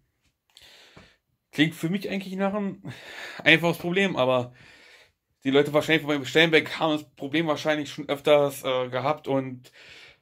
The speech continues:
haben's versucht, äh, zu lösen und es wahrscheinlich nicht geschafft.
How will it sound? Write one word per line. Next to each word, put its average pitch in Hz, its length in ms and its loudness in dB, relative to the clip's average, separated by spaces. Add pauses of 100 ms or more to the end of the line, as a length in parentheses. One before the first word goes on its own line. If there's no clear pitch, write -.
haben's 156 300 0
versucht, - 1300 -6
äh, 107 260 0 (280)
zu - 160 -8
lösen 117 360 -2
und 110 200 -4
es - 180 -12
wahrscheinlich 113 340 2
nicht 110 160 -8
geschafft. - 540 -2